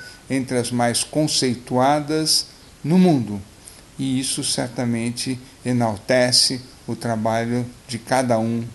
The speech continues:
de nós. Na verdade, o mérito da diplomacia brasileira, que é reconhecido mundialmente, vem do concurso e do Instituto Rio Branco. A minha experiência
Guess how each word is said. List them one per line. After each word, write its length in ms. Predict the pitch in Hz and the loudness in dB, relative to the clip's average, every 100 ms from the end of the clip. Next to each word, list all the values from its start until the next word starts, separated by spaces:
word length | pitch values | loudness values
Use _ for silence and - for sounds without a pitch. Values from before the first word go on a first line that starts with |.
| - - | -16 -8
de 140 | - | -4
nós. 420 | 107 98 98 - - - - - | -2 -2 -6 -12 -14 -18 -14 -8
Na 80 | |
verdade, 680 | 113 110 104 127 135 127 135 127 - - - - | -6 -6 2 4 4 2 -4 -8 -16 -20 -14 -6
o 100 | 113 | -2
mérito 880 | 120 147 170 160 135 113 - 110 95 - | 2 4 6 4 2 -4 -4 -6 -6 -8
da 160 | 113 | -4
diplomacia 800 | 117 - 117 113 110 - - 151 | -4 -4 -4 -2 0 0 4 4
brasileira, 680 | 123 120 113 104 110 117 117 | 2 0 -2 -2 -2 -2 -4
que 160 | 113 110 | -6 -6
é 20 | |
reconhecido 720 | 101 113 120 117 - 120 104 | -6 -6 -4 -4 -4 -4 -4
mundialmente, 960 | 104 120 180 180 143 127 127 127 135 123 - - - - | -2 0 0 0 0 0 -2 -4 -8 -12 -18 -20 -20 -10
vem 420 | 98 131 170 175 - - - | -2 0 0 -4 -10 -18 -12
do 100 | 110 | -10
concurso 800 | - 101 98 131 151 151 - 160 - - - | -8 -8 -6 -4 -4 -4 -8 -12 -14 -10 -4
e 80 | |
do 140 | 151 143 | -2 0
Instituto 680 | 127 123 123 117 120 - 110 | -2 -4 -8 -8 -8 -10 -12
Rio 100 | 107 | -12
Branco. 380 | 101 107 - - - - - - - | -10 -10 -12 -18 -20 -20 -20 -20 -8
A 60 | 131 | 0
minha 140 | 170 | 2
experiência 800 | 170 - 151 160 175 160 135 117 | 2 2 4 4 4 4 2 -2